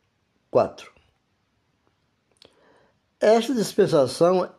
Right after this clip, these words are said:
é mundial e inclui tanto os judeus quanto os gentios. A responsabilidade do homem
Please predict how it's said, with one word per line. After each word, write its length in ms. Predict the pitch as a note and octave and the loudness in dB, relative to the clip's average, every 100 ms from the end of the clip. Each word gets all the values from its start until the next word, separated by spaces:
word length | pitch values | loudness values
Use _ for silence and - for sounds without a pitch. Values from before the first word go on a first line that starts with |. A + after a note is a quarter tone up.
| _ _ _ - | _ _ _ 2
é 360 | F#3 G#3 G#3+ | 2 4 0
mundial 1120 | G#3 F3+ F#3 G3+ F3+ E3 C3+ D3 E3+ E3+ - - | 0 0 2 2 2 2 2 2 0 -2 -6 -8
e 240 | - G3+ | -2 0
inclui 720 | A#3 A3+ F3+ D#3+ D#3 F3 G#3 - _ _ _ _ _ | 0 -2 2 4 4 2 -2 -12 _ _ _ _ _
tanto 300 | - G#3 A3+ | -2 0 2
os 100 | A3+ | 2
judeus 760 | D#3 D#3 C3 C3 D3+ G3 - - _ _ | 2 0 2 2 2 0 -4 -18 _ _
quanto 720 | - D3+ E3 G#3 G#3 G3 F#3 - | -4 0 2 0 -2 -4 -4 -2
os 240 | F3 F3+ | 0 0
gentios. 800 | C#3 F3+ D#3 - A#2+ - - - _ _ _ _ _ _ _ - _ _ _ _ _ _ _ _ | 0 -4 -4 -12 -12 -12 -14 -20 _ _ _ _ _ _ _ -20 _ _ _ _ _ _ _ _
A 420 | G3+ A3 A#3+ A#3 | 2 2 2 2
responsabilidade 1040 | F#3+ G3+ - - G3 E3 E3+ D#3 C#3+ B2 A#2+ | 2 2 0 -2 -2 0 0 0 2 0 0
do 160 | D3 | 0
homem 760 | D#3 A#2+ G#2+ A2 B2+ F#3 A3+ A3+ | 2 2 2 0 0 0 0 -4